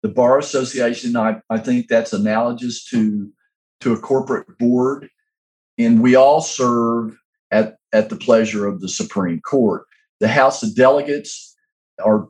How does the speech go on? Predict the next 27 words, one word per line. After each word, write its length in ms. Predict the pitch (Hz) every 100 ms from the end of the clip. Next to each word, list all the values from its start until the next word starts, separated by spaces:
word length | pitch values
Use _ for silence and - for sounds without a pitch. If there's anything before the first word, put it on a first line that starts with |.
| -
are 260 | 104 98 - _ _ _ -
composed 760 | 113 107 - 135 131 131 120 -
of 340 | - 107 98 101
members 680 | 120 127 131 127 113 - -
of 260 | 110 107
the 80 | 101
local, 640 | 98 113 117 117 104 90 - - _
of 100 | 107
all 260 | 110 113 120
the 120 | 113
bar 420 | 95 - 110 123
associations, 1160 | 117 - 120 117 - 110 107 107 107 107 - -
county 240 | - 135 123
bar 220 | 107 107
associations 680 | 107 107 107 98 101 104 98
in 80 | 95
the 60 |
state 240 | - 104 101
of 40 |
Oklahoma, 480 | 92 - 107 104 104 _ - - - -
and 160 | 107 113
they 180 | 113
select 720 | 117 - 113 113 117 113 - -
delegates 500 | 117 120 123 120 -
to 100 | 110
represent 680 | 110 107 98 110 113 113 110
them. 460 | 113 110 110 110